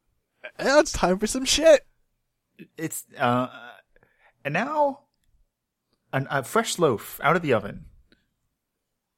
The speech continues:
Speaker 2: with Nick and Colin.
Speaker 1: Sure. N-, now,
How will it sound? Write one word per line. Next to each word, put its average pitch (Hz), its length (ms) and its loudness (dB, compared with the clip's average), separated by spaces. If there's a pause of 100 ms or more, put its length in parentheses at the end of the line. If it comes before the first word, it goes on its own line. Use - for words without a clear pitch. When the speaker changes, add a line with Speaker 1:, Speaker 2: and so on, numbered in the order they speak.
(360)
Speaker 2:
with 113 300 -6 (240)
Nick 151 180 -6
and 135 140 -6
Colin. - 320 -12 (1200)
Speaker 1:
Sure. - 320 0
N-, 175 120 -10 (140)
now, 214 200 0